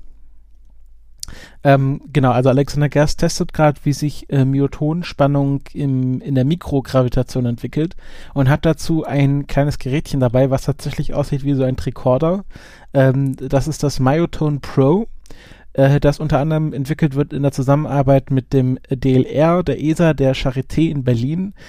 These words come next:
der University of Southampton in der U K und, ähm, das, äh, es sieht aus wie so ein,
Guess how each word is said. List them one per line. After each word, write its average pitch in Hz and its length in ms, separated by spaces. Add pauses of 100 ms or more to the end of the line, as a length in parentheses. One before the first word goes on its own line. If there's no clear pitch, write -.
(300)
der 135 80
University 151 760
of 139 160
Southampton 147 800
in 139 160
der 131 320
U 127 240
K 160 480 (540)
und, 151 640
ähm, 139 1000 (800)
das, 139 440 (100)
äh, 147 480 (760)
es - 340
sieht 165 320
aus 175 300
wie 175 60
so 156 180
ein, 151 220